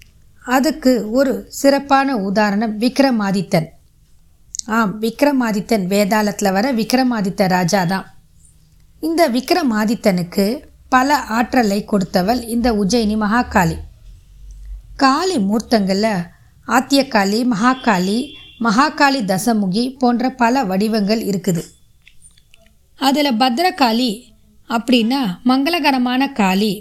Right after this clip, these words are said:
மங்களத்தை செய்பவள் அப்படின்னு ஒரு அர்த்தம். பத்ரா அப்படின்னா சாந்தம், அமைதி, மங்களம் அப்படின்னு பொருள். பத்ரகாளியில மிகவும் பழமையாக இருப்பது உஜ்ஜயினி மகாகாளி.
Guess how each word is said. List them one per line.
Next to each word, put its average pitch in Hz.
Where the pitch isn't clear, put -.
மங்களத்தை 269
செய்பவள் 208
அப்படின்னு 208
ஒரு 247
அர்த்தம். 190
பத்ரா 185
அப்படின்னா 240
சாந்தம், 208
அமைதி, 214
மங்களம் 202
அப்படின்னு 202
பொருள். 214
பத்ரகாளியில 214
மிகவும் 277
பழமையாக 247
இருப்பது 214
உஜ்ஜயினி 262
மகாகாளி. 208